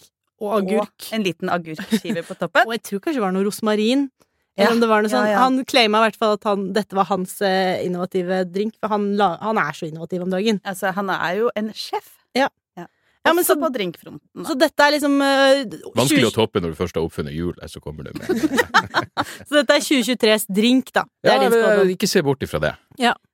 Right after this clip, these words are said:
Speaker 1: Men
Speaker 2: Men
Speaker 1: er det drinkens år, da?
Speaker 3: Ja, det vil jeg, for, hvis du spør meg personlig,
Speaker 1: Ja.
Speaker 3: så er det jo det, eh, stort sett hvert år. Men, eh,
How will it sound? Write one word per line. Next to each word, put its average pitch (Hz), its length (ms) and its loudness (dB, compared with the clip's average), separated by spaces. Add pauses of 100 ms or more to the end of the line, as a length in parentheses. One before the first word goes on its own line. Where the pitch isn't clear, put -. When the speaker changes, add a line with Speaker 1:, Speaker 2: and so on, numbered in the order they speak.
Speaker 1:
Men 285 120 2
Speaker 2:
Men 233 80 2
Speaker 1:
er 214 140 6
det 277 180 4
drinkens 202 520 -2
år, 196 200 2
da? 523 120 4 (840)
Speaker 3:
Ja, - 60 -4
det 110 120 2
vil 147 100 0
jeg, 85 380 -4
for, 104 120 -2 (440)
hvis 101 160 -2
du - 60 -8
spør 98 180 0
meg 90 180 2
personlig, 90 600 -2
Speaker 1:
Ja. 339 160 4
Speaker 3:
så 147 100 4
er 85 160 2
det 73 80 -6
jo 78 100 -4
det, 73 140 -4 (220)
eh, 76 200 -10
stort 78 220 -12
sett 76 120 -12
hvert 80 200 -4
år. 71 240 -10
Men, 85 240 -8
eh, 85 480 -6